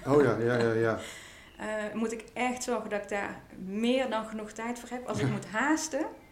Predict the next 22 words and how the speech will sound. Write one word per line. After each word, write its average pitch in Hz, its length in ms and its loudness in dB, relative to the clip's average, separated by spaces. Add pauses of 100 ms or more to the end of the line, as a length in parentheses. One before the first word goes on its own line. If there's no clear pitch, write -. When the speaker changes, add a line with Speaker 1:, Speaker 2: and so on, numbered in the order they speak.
(560)
Speaker 2:
ben 214 200 -6
ik 180 240 -10
binnen 226 260 2
een 233 80 0
minuut 247 240 2
overprikkeld. 240 720 -8 (640)
Eh, - 80 -12 (320)
dus 208 180 -6
haasten 233 520 -2
is - 160 -6
voor 226 100 -6
mij 208 200 -2
funest. 220 440 -6
Ik - 100 -12
moet 214 220 -8
echt 226 260 -4
zorgen 214 260 -6
dat 208 120 -6
ik 202 200 -12
de 196 100 -10
tijd 233 340 -2
heb. 247 160 -6